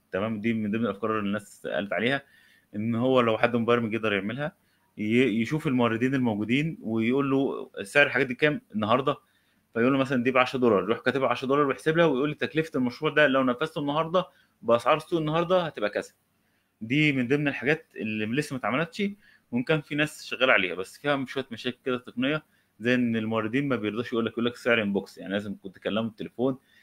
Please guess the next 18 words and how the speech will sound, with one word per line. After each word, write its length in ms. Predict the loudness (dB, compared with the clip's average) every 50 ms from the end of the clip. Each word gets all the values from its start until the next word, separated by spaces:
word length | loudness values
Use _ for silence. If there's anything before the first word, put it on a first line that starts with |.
| _ _ _ _ _ _ _ _ _ _ _ _ _ _ _ _ _ _ _ 2
<coughs> 680 | 4 4 4 4 2 4 6 6 4 4 4 2 -4 -12
عشان 280 | -6 -2 0 2 4 4
يبدأ 300 | 4 4 4 4 2 2
يشوف 460 | 2 0 -2 -4 -4 -6 -10 -14 -10 -8
الحلول 760 | -8 -6 -8 -8 -10 -10 -12 -12 -12 -8 -6 -4 -4 -4 -4
ديت. 200 | -4 -6 -8 -10 _ _ _ _ _ _ _ _ _ _ _ _ _ _ _ -20 -20 -8 -2
طيب 300 | 0 0 0 0 -4 -8
التصدير 420 | -6 -2 -2 -2 0 2 2 2
الاي 200 | 2 4 2 2 2
اف 120 | 0 -4
سي 180 | -6 -4 -4 -2
ساعات 220 | 2 2 2 2 2
بيبقى 220 | 0 -2 -2 -4
فيه 760 | -2 0 2 2 4 2 2 0 0 0 0 0 -2 -2 -2
مشاكل، 400 | -4 -2 0 -2 0 0 0 2
اه، 240 | 4 4 4 2 0
بس 240 | -4 -6 -4 -4
كل 480 | -2 -2 -2 -2 -2 -2 0 0 0